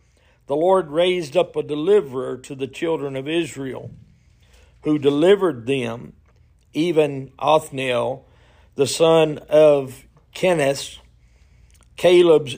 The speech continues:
younger brother. And the Spirit of the Lord came upon him, and he judged Israel,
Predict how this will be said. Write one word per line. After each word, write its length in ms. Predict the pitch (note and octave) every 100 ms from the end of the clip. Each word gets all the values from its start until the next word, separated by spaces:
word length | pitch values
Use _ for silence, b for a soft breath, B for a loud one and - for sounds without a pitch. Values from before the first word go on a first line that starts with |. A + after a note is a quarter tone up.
| -
younger 400 | D#3+ F3+ E3+ E3
brother. 520 | D#3+ G3 F#3+ D3 D3 - - - - - - - _ _ - - - - _ _ b b b b b b b b -
And 180 | E3 F#3
the 80 | F3
Spirit 400 | - A#3+ A#3+ G#3+
of 80 |
the 100 | E3+
Lord 460 | F3+ F3 G3 F#3 C3
came 280 | F3+ F#3 D3+
upon 440 | B2 - F#3 F#3
him, 460 | C#3+ C3+ B2+ B2+ D3+
and 120 | D3
he 140 | D3+
judged 580 | C#3+ B2 F3 F3+ D3 B2
Israel, 680 | D3 C#3 A2 B2 A#2+ - -